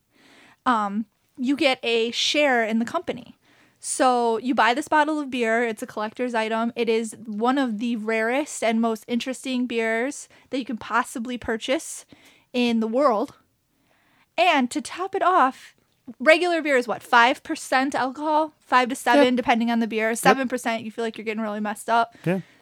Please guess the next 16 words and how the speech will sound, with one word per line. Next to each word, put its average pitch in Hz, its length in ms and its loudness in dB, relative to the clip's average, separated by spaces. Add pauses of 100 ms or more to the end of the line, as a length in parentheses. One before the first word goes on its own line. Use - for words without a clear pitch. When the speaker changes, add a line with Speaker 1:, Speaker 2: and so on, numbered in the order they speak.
(120)
Speaker 1:
This 311 320 -2
is 339 180 -2
fifty-five 285 1300 0
percent 233 720 -2 (320)
alcohol. 214 520 -2 (280)
Speaker 2:
I 147 40 2
mean, 160 140 6
at 165 100 6
that 170 220 4
point, 156 240 6
it's, - 260 -2
it's 156 300 -4 (160)
hard 147 320 8
liquor, 127 400 2
isn't 123 200 0
it? 196 140 -2